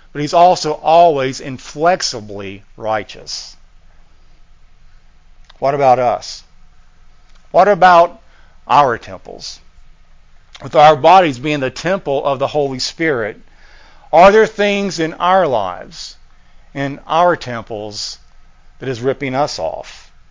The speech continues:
Just as surely as the priests and money changers were ripping off people in Jesus' day.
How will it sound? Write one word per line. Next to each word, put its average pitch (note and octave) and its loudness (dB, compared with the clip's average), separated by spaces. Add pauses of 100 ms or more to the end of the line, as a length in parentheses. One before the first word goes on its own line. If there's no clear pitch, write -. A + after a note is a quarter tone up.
(160)
Just D#3 0
as F#3+ 0
surely G3 2
as C#3 -2
the C#3+ -6
priests E3+ -8
and D3+ -8
money E3+ -6
changers B2 -8
were B2 -8
ripping D3+ -4
off C#3 2
people C#3+ -10
in B2+ -10
Jesus' C#3 -14
day. - -16